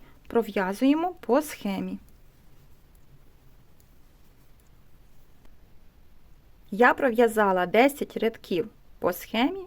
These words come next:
і тепер починаємо в'язати одинадцятий рядок. В одинадцятому рядочку перша в нас петелька кромкова, ми її знімаємо, не пров'язуємо. Потім іде лицева, накид.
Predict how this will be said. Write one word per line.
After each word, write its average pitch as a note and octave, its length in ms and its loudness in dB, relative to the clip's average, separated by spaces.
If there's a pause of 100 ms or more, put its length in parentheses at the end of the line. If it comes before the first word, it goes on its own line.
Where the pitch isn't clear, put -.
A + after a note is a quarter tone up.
(140)
і A#3+ 120 2
тепер A#3+ 440 0
починаємо G#3 560 -4
в'язати A3 500 2
одинадцятий A3 760 0
рядок. A3 420 -4 (600)
В - 40 -2
одинадцятому B3+ 560 0
рядочку G3+ 500 -6 (140)
перша A#3 400 2
в - 20 -6
нас F#3+ 160 -8
петелька F#3+ 460 -8
кромкова, G3+ 480 0
ми A3+ 160 -2
її G3 200 -2
знімаємо, G#3 520 -2 (100)
не G3+ 220 -2
пров'язуємо. G3 680 -8 (500)
Потім B3 340 0
іде F3+ 260 -4
лицева, G3+ 680 -4 (2000)
накид. A3 640 -2